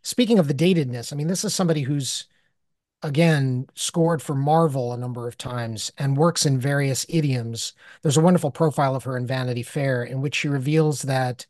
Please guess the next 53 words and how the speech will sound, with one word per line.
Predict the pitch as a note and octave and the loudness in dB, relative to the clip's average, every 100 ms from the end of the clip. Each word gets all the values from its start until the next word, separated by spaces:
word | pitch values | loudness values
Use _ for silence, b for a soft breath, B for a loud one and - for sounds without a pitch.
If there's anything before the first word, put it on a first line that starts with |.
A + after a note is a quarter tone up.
| _ _ _ _ _ _ - | _ _ _ _ _ _ -10
she | - F3 | -4 -4
kind | C3+ F#3 F#3+ | 0 4 6
of | E3+ | 6
decided | D#3 - E3+ E3 D#3 | 4 2 4 4 4
early | D3+ D3+ D3+ | 2 0 0
on | D3 D3+ C#3+ | -2 -2 -2
that | C3 | -4
this | D3 | -6
should | - C#3+ | -6 -6
be | B2 A#2+ | -4 -4
jazz. | A2 D3 D3 B2+ A#2+ A2 - - _ b b b | 0 2 2 0 -2 -6 -8 -12 _ b b b
So | - | 4
it's | F#3 G#3+ - | 6 4 4
not | G3+ | 6
as | A3 F3+ | 6 6
if | D3 | 2
she's, | E3+ C#3 | 2 0
like, | D#3 D3 | 0 -2
an | |
all | E3 E3 D#3+ D3+ | -4 0 0 0
jazz | B2 D3 C#3+ - | 0 0 0 -2
composer | C#3+ B2+ D3 C#3+ C3 B2 | -8 -6 -4 -4 -4 -4
who | C3 | -4
said, | A#2 - C3+ B2+ A#2+ | -4 -2 -2 -2 -4
"Oh, | D#3 C#3+ | -2 0
well, | C3+ C3+ C3+ | 2 2 0
you've | B2 C3+ | -2 -4
hired | A2+ D3 C3+ | 0 2 2
me, | C3 C3+ C3+ | 0 -4 -4
ergo | C3+ B2+ C3 | -4 -4 -2
you're | B2 | -2
getting | B2 C3 B2 | -2 -2 -4
jazz." | A2 C3+ B2+ F#2+ G2+ | -2 -2 -2 -4 -8
It's | A#2+ - | -12 -6
like | C3+ A2+ - B B B | -6 -6 -10 B B B
she | - D3+ | 0 2
read | D3+ E3+ | 6 4
the | D3+ | 4
script, | - D3+ C#3 - | 0 0 -2 -2
she | D3+ | -4
listened | C#3+ D#3 D#3+ C#3+ C3 | 0 0 0 -2 -4
to | C#3+ | -4
what | C#3 - | -6 -2
Cord | D#3 B2+ | -2 0
Jefferson, | C#3 C#3 C3+ - C3 | 0 0 -2 -2 -2
the | B2 | -2
director | C3 C#3 - C3 | -2 -4 -4 -6
of | A#2+ | -6
the | |
film, | B2 C3 B2 | -6 -4 -2
wanted | B2+ B2+ B2 | -2 -2 -4
to | C3 | -6
do, | A#2+ C3+ B2 A#2+ | -4 -2 -4 -8